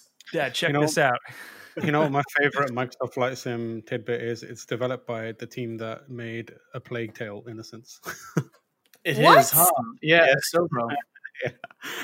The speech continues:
Speaker 2: Yeah,
Speaker 1: Oh,
Speaker 2: and, and,
Speaker 1: yeah.
Speaker 2: and assisted on the crew too.
Speaker 1: Yeah, it's definitely, uh, when you're, so you can't see your,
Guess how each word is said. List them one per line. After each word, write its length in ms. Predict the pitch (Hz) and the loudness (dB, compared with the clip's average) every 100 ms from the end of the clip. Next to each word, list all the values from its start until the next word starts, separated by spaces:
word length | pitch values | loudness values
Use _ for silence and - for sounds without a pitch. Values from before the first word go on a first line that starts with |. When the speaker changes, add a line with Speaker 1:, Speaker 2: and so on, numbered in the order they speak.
| 214 180 | -10 -12
Speaker 2:
Yeah, 420 | - 127 123 120 - | -2 2 2 2 0
Speaker 1:
Oh, 40 | |
Speaker 2:
and, 200 | 131 127 | -2 0
and, 200 | - 127 | -2 0
Speaker 1:
yeah. 360 | 127 311 285 196 | 2 2 4 2
Speaker 2:
and 80 | 143 | 0
assisted 460 | 123 151 - 131 | 0 0 0 -4
on 200 | 123 117 | -2 -2
the 80 | 117 | -2
crew 280 | 120 135 123 | -2 0 0
too. 260 | - 127 120 - _ - | 0 0 -2 -6 _ -6
Speaker 1:
Yeah, 100 | 147 | -4
it's 180 | 151 147 | -2 -2
definitely, 480 | 160 156 165 165 151 | -2 -2 -4 -4 -2
uh, 400 | 147 139 139 131 76 - - - | 2 2 2 -2 -8 -16 -18 -20
when 320 | 190 170 156 | -10 -4 -4
you're, 300 | 151 151 147 - _ _ _ _ _ _ _ | -2 -2 -4 -6 _ _ _ _ _ _ _
so 240 | - - 160 | -6 0 0
you 220 | 156 170 | 0 -6
can't 340 | - 202 202 - - | -2 0 0 -4 -12
see 320 | - 180 175 151 | -8 -8 -8 -10
your, 380 | 139 147 143 | -4 0 0